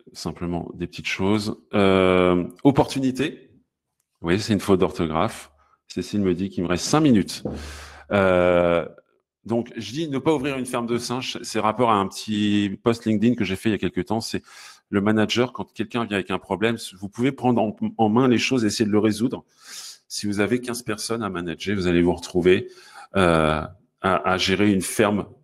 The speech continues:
euh, de problèmes. Et souvent, on apparente ce problème à un petit singe. Donc, chacun vient avec son petit singe. À la fin de la journée, vous vous retrouvez avec une ferme de singes.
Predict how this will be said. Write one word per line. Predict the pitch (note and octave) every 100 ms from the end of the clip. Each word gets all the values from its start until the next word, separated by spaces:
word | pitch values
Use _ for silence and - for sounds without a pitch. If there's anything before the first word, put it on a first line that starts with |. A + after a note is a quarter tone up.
| -
euh, | F2 D#2+ D#2+ D#2+ D#2 E2
de | F2+
problèmes. | - G2 F2+ E2+
Et | F#2
souvent, | - A2+
on | A#2+
apparente | G2 F#2+ F2+ G2+
ce | -
problème | F2+ F2+ G2 F#2+
à |
un | E2+
petit | - -
singe. | - G#2 G2+ - - - _
Donc, | F2 F2 - _ _ -
chacun | - F#2+ A2+
vient | G#2+
avec | F2+
son | - F2+
petit | -
singe. | E2+ G#2 G#2
À | E2+
la |
fin | D#2 G2+
de |
la | F#2+
journée, | E2 E2+
vous | G2
vous |
retrouvez | F#2 F2+
avec | E2
une | E2+
ferme | - F2
de | E2+
singes. | - G#2